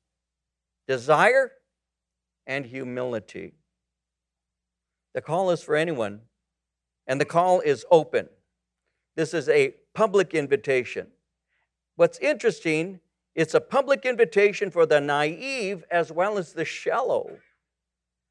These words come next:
So in order to receive wisdom, you actually have to have humility, because you have to realize that we have to realize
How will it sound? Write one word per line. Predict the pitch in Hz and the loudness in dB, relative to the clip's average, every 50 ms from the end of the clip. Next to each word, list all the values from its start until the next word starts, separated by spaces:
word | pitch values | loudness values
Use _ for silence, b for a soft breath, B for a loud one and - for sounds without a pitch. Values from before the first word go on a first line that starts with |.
| _ _ _ _ | _ _ _ _
So | _ - - 208 202 208 | _ -4 -2 0 0 2
in | 202 220 | 2 2
order | 247 269 277 262 247 226 | 2 2 2 2 -2 -2
to | - - - 196 185 | -4 -8 -8 -6 -6
receive | 165 160 160 156 - - - 196 190 180 156 135 | -6 -6 -8 -10 -12 -14 -10 -6 -6 -6 -6 -2
wisdom, | 170 190 180 151 - _ 104 98 98 104 - _ _ _ _ _ _ _ _ _ _ _ _ _ _ _ _ _ _ _ _ _ _ _ _ _ _ _ _ _ _ _ _ _ _ | -2 -2 -2 -2 -8 _ -10 -10 -10 -12 -18 _ _ _ _ _ _ _ _ _ _ _ _ _ _ _ _ _ _ _ _ _ _ _ _ _ _ _ _ _ _ _ _ _ _
you | _ 139 147 160 | _ 0 2 2
actually | 175 202 202 - - - 160 151 139 127 | 2 2 -2 -6 -10 -6 -4 -4 -4 -2
have | 135 139 135 143 147 143 - _ | -2 -2 -2 -2 -2 -6 -10 _
to | - - 131 127 127 120 120 _ _ | -14 -12 -10 -10 -10 -12 -14 _ _
have | _ 120 123 123 110 - | _ -6 -6 -6 -8 -10
humility, | _ 127 123 120 123 131 147 147 135 120 101 - 98 104 113 | _ -14 -12 -12 -8 -8 -8 -6 -6 -8 -8 -8 -16 -18 -18
because | 95 - 131 113 - 120 120 - - | -14 -16 -16 -6 -6 -6 -6 -6 -10
you | 123 | -12
have | 113 117 131 127 - _ | -12 -10 -12 -12 -14 _
to | - 123 | -18 -14
realize | 117 127 151 160 131 107 104 110 110 - 127 - _ | -8 -4 -4 -4 -4 -4 -6 -8 -10 -14 -20 -18 _
that | - 120 117 113 _ _ _ _ _ _ _ _ _ _ _ _ _ _ _ _ _ | -8 -8 -8 -8 _ _ _ _ _ _ _ _ _ _ _ _ _ _ _ _ _
we | 123 160 214 202 | 0 0 0 0
have | 143 143 120 113 107 - _ _ | 0 -2 -6 -6 -6 -10 _ _
to | 123 113 107 | -12 -12 -12
realize | 107 113 113 113 110 110 104 104 104 104 104 101 _ _ | -12 -8 -6 -6 -4 -4 -6 -6 -8 -8 -12 -14 _ _